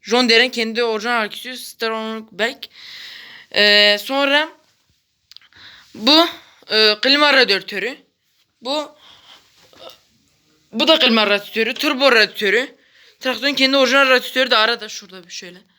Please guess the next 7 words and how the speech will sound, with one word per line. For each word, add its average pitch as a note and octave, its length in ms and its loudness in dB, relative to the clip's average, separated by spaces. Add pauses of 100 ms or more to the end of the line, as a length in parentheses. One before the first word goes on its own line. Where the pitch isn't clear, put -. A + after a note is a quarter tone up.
(880)
Sonra B3+ 640 2
şurada C#4 520 -2 (200)
turbomuz C4 520 -2
var. G#3 280 0 (1400)
Bunda C4+ 180 4
antifriz C4 500 0
kutusu. A3+ 440 -14